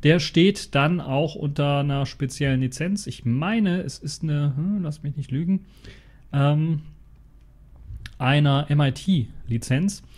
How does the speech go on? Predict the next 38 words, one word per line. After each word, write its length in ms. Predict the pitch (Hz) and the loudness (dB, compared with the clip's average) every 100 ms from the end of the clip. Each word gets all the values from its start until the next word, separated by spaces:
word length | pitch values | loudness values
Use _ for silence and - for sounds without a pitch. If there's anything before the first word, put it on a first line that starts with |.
| - - | -20 -8
Und 420 | 156 147 151 151 | 0 2 2 0
das 140 | 156 156 | -2 0
ermöglicht 480 | 170 175 175 - - | 2 2 0 -8 -4
einem 220 | 170 160 | 0 2
natürlich 400 | 147 - 147 - | 0 0 -2 0
dann, 320 | 120 160 175 - - - - - - | -2 -2 -4 -8 -20 -20 -20 -20 -8
den 80 | 143 | -4
Quellcode 320 | - 139 143 | 0 0 0
auch 100 | 127 | -2
zu 140 | - 131 | -4 -6
forken, 580 | - 185 202 208 202 180 - | -2 -2 0 0 0 0 -4
eine 120 | 147 | -4
eigene 220 | 156 170 | -2 -2
M-S-dos-Version 680 | 165 151 160 - 151 131 147 | -2 -2 -2 0 0 0 -2
rauszubasteln. 800 | 135 143 - 139 139 - 135 139 | -2 -4 -6 -4 -6 -4 -2 0
Nun 180 | 131 | 2
ja, 220 | 143 131 131 - - - - - | 2 0 -4 -14 -20 -20 -20 -6
bei 100 | 123 | 0
Version 240 | 127 131 | 0 0
eins 180 | 135 135 | -2 -4
zwei 160 | - 117 | -4 -8
fünf 320 | - 127 131 | -2 -2 0
und 140 | 120 | -4
zwei 180 | - 113 | -2 0
null, 280 | 113 123 131 131 - | 0 2 0 -4 -10
hm, 400 | 127 131 143 143 - - - - | -2 2 4 2 -2 -18 -20 -4
<clears throat> 260 | - - - - - - - - - - - - - | 0 0 -2 -12 -20 -20 -20 -20 -20 -20 -20 -16 -4
ob 160 | 139 | -2
das 220 | - 127 139 | 0 0 0
wirklich 240 | 135 143 | 0 2
so 100 | 127 | 0
viel 180 | - 131 | 0 0
Sinn 200 | 117 139 | 2 0
macht, 220 | 151 - - - - - - - - - - | -2 -4 -14 -20 -20 -20 -20 -20 -20 -6 0
muss 180 | 143 | 4
jeder 180 | 151 139 | 6 6
selber 340 | 123 165 156 113 | 6 6 6 6
wissen. 320 | 123 190 - | 4 2 2